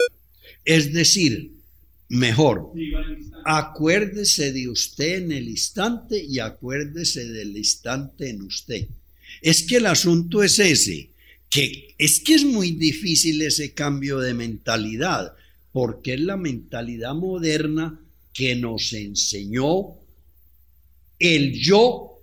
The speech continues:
pienso como la condición de mi realidad.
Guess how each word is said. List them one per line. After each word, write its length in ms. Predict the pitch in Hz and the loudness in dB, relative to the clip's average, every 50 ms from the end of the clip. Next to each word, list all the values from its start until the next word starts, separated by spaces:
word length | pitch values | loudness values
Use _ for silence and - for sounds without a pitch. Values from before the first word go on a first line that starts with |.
| _ - | _ -2
pienso 800 | - 202 202 190 180 175 165 151 139 - - - 160 151 - - - - - - _ _ _ _ _ _ - - - - - - - - - - - - - - | 0 2 4 6 6 6 6 4 2 0 0 0 -2 -4 -6 -12 -18 -20 -20 -20 _ _ _ _ _ _ -16 -16 -16 -16 -20 -20 -20 -20 -20 -20 -20 -20 -18 -6
como 400 | - 147 165 156 139 139 139 131 | 2 4 4 4 4 4 2 2
la 240 | 127 131 120 113 - | 2 0 -2 -4 -6
condición 760 | - 123 123 123 117 107 113 110 - - 127 127 127 135 143 | -8 -8 -6 -6 -8 -8 -4 -2 0 0 0 0 -4 -4 -4
de 100 | 143 160 | -4 -4
mi 160 | 151 143 135 | -2 -2 -4
realidad. 800 | 120 107 110 113 107 107 101 101 98 101 98 123 - 214 117 - | -6 -6 -6 -4 -4 -2 -4 -4 -6 -8 -8 -8 -8 -8 -8 -12